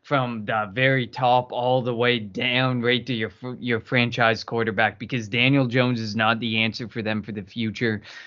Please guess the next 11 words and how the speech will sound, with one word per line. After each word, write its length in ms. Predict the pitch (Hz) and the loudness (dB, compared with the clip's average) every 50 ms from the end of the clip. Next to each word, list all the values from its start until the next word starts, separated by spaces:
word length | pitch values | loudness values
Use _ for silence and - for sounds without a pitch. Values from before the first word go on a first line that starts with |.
| - - - | -20 -6 0
Um, 460 | - 120 117 117 113 110 107 107 101 | 4 6 6 8 8 6 4 2 0
Dave 300 | 95 123 123 127 127 110 | -2 0 0 0 2 2
Gettleman 440 | 104 139 123 127 127 127 127 123 120 | 4 6 6 6 6 4 2 2 0
is 160 | 117 110 98 | -2 -4 -2
not 280 | 117 120 120 117 120 117 | 0 2 2 2 0 0
the 160 | 131 117 120 | -2 -2 -2
answer 360 | 117 117 117 104 - 127 117 | -2 -2 -4 -4 -4 -2 -2
in 140 | 113 113 113 | 0 0 -2
the 60 | 110 | -4
front 320 | 104 - - 120 113 110 110 | -4 -2 -2 0 0 2 0
office. 680 | 107 104 107 107 104 - - 120 110 104 - - - | 0 2 0 0 -2 -2 -4 -4 -4 -4 -8 -12 -16